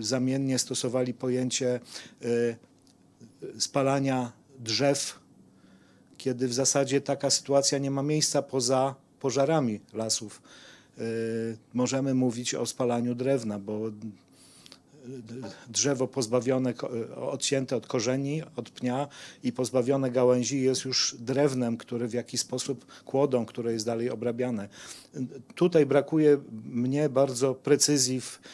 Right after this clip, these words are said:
w pojęciach. Tak samo zamiennie stosuje się, y, niekiedy pojęcie peletów drzewnych jako pochodzących bezpośrednio z lasów. Y, raport dotyczy s-, y,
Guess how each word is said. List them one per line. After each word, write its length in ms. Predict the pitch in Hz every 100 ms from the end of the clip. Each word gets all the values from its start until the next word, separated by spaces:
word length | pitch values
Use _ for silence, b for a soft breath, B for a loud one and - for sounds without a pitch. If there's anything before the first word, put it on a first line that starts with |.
| B -
w 140 | -
pojęciach. 560 | - 135 131 120 107 -
Tak 180 | 127
samo 420 | - 156 147 143 143
zamiennie 600 | 117 127 139 143 147 143
stosuje 460 | - 131 - 139 131
się, 280 | 139 131 123 B B 127
y, 100 | 127
niekiedy 540 | 131 - 135 127 135
pojęcie 520 | 131 127 127 127 135
peletów 500 | - 135 143 143 113
drzewnych 640 | 101 - 127 123 139 147 - B B B
jako 300 | 123 127 139
pochodzących 640 | 135 135 139 117 131 123 120
bezpośrednio 640 | 120 120 123 - 120 120
z 80 | 113
lasów. 480 | 117 107 - 98 - B B B B B -
Y, 340 | 117 117 120
raport 420 | 113 151 156 151 131
dotyczy 480 | 135 - 139 147
s-, 260 | 139 - -
y, 400 | 120 117 117 120